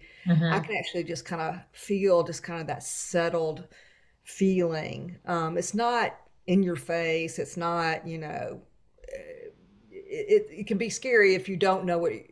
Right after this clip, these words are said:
Speaker 1: if you don't know what to expect. But for me, who is not using any kind of substance at all, it's just a,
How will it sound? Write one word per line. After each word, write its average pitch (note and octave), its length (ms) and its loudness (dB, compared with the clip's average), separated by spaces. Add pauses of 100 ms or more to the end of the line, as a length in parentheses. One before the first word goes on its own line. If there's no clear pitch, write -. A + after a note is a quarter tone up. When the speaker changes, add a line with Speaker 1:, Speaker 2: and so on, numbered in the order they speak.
(180)
Speaker 1:
if F#3+ 160 -8
you F3+ 60 -4
don't F3 260 4
know E3+ 120 0
what E3 160 -4
to E3+ 100 -6
expect. E3 500 -4
But E3 160 -4
for F3+ 160 -4
me, F#3 280 2
who E3 160 -4
is C3+ 120 -8
not E3+ 240 0
using D#3+ 320 -6
any E3+ 140 -4
kind E3 240 -8
of C#3 80 -8
substance D#3+ 480 -8
at D#3 80 -6
all, D#3+ 220 -2
it's C#3+ 160 -8
just F3+ 260 -8
a, D#3+ 200 -6